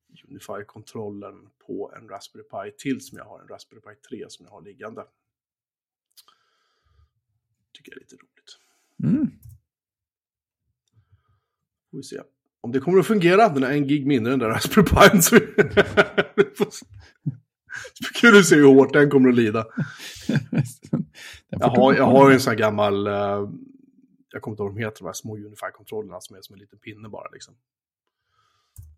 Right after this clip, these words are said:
Speaker 1: Eh, men de, den är inte så jäkla bra. Den är lite, lite underlig den där, så jag känner att jag,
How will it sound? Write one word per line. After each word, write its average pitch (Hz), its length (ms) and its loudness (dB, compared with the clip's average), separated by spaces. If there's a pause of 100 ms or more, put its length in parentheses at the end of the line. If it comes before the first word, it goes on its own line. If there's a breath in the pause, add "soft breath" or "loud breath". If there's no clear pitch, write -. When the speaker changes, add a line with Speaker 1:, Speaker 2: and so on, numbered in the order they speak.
Speaker 1:
Eh, 98 380 -12 (400)
men 117 200 -18
de, 120 260 -12
den 117 180 -10
är 117 180 -6
inte 107 160 -16
så - 120 -16
jäkla 107 320 -10
bra. 143 360 -8
Den 117 120 -14
är 107 100 -8
lite, 73 380 -16
lite - 180 -20
underlig 107 420 -20
den 90 100 -18
där, 82 140 -20
så - 120 -18
jag 104 100 -20
känner 104 240 -20
att - 120 -20
jag, 90 220 -20